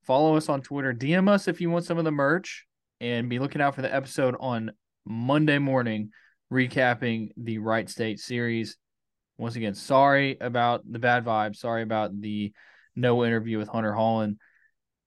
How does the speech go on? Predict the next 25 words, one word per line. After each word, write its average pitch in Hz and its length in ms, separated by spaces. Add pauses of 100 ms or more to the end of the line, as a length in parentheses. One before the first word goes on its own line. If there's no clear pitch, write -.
(160)
Hopefully 139 520
we 135 100
get 135 220
good 135 120
news 131 220
from 127 140
Brady 127 240
Tygart, 131 440 (400)
but 113 320
be 131 120
on 135 100
the 127 60
lookout 127 320
for - 80
that. 113 320
Go 117 100
to 113 80
hawgbeat 117 400
dot 110 180
com 104 360
and 107 100
follow 110 300
us 101 100
on 101 140
Twitter. 92 320